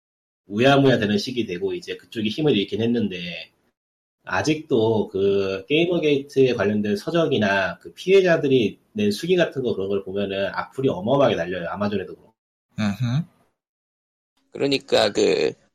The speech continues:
Speaker 3: 게이머 게이트로서, 그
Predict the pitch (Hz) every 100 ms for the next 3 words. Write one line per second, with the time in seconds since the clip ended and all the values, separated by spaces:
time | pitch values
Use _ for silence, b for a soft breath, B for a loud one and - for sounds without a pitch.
0 | _ - 180 214 220 202 170 143 147 -
1 | _ _ - 175 175 170 170 170 156 135
2 | 143 - - 165 160 156 151 143 131 113
3 | - -